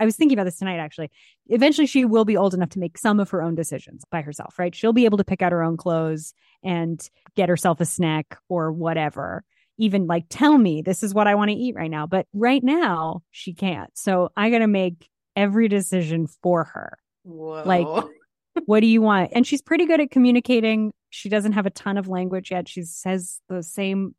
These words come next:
Speaker 1: she says, "Baby, bear, bubbles." She has her
Speaker 2: Hmm.
Speaker 1: B words, and she's
Speaker 2: Big
Speaker 1: very
Speaker 2: B.
Speaker 1: into it. But it, that just means, like, I wanna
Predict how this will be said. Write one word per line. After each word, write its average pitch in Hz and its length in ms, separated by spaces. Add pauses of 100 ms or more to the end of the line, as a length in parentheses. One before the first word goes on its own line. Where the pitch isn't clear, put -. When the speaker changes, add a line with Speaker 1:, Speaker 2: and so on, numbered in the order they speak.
(240)
Speaker 1:
she - 160
says, 175 280
"Baby, 202 600 (160)
bear, 190 480 (400)
bubbles." - 640 (280)
She - 160
has 196 100
her 190 80
Speaker 2:
Hmm. 170 40
Speaker 1:
B 175 140
words, - 400
and 175 100
she's 214 140
Speaker 2:
Big 180 60
Speaker 1:
very 190 240
Speaker 2:
B. 180 60
Speaker 1:
into 170 240
it. - 160 (520)
But 226 120
it, 214 120
that 233 160
just 240 200
means, 214 200
like, 190 160 (160)
I 190 120
wanna 185 180